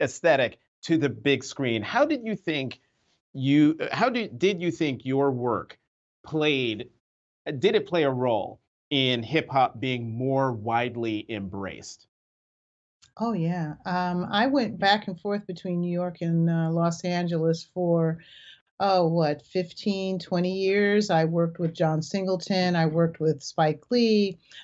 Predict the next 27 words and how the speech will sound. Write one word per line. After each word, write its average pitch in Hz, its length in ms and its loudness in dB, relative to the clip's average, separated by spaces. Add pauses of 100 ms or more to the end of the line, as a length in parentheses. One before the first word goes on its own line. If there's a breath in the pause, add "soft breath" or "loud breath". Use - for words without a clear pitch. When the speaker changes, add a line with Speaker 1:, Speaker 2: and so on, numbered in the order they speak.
Speaker 2:
Um, 180 200 2
going 240 360 4
back 214 260 4
and 180 160 -4
forth, 196 800 0
uh, 170 220 -2
like 175 400 0
that 175 300 2
really 214 480 2
did 175 360 -2
put 185 340 2
hip 180 240 0
hop 175 360 0
right 175 280 0
in 240 100 -12
front 180 300 -4
and 170 120 -2
center. 170 520 -4 (360 loud breath)
Um, 180 320 2
I, 190 320 0 (100)
I, 180 360 2 (100)
I 190 100 0
worked 190 400 -4
with 185 320 -2
Mos 185 380 2
Def 175 500 0
in, 170 500 0